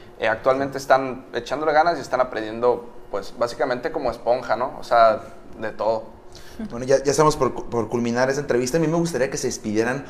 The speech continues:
Speaker 2: con tres mensajes. Principalmente, ¿qué le dirían que, o qué le pedirían a los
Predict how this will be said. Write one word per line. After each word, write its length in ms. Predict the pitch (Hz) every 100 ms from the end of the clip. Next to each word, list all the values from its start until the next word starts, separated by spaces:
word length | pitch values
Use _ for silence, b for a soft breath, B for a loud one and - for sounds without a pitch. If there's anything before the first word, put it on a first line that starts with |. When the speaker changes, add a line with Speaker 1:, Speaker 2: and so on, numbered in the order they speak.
| B B
Speaker 2:
con 220 | 117 110
tres 180 | 123 113
mensajes. 560 | 120 117 95 - 92 - B B
Principalmente, 1000 | 139 143 160 196 208 214 202 220 240 - - - - -
¿qué 120 | 165
le 140 | 196 240
dirían 640 | 175 120 123 139 147 -
que, 80 | 127
o 160 | 113 110
qué 140 | 185
le 120 | 202
pedirían 760 | - 135 117 117 123 127 127 -
a 140 | 120
los 320 | 107 107 107